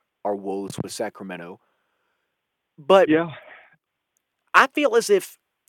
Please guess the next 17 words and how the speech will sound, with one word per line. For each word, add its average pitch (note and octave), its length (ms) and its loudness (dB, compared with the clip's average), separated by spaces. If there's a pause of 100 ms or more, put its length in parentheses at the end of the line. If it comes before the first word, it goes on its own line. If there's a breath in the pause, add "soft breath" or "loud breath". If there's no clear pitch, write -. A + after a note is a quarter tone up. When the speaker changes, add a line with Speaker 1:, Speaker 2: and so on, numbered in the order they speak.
(140)
Speaker 1:
the D#3 80 -2
seventy-sixers G#3 800 -2
with D#3 140 -2
Harden, G#3 480 2 (1000)
with E3+ 320 4
the A3+ 80 6
mesh G#3 440 -2
that G3 140 0
they've G#3+ 280 0
already G3+ 340 2
built G#3+ 420 0 (120)
in E3 160 -6
not E3 180 -2
even G3+ 240 -4
a D#3+ 100 -6
month's D3+ 480 -6
time, G#3 540 -6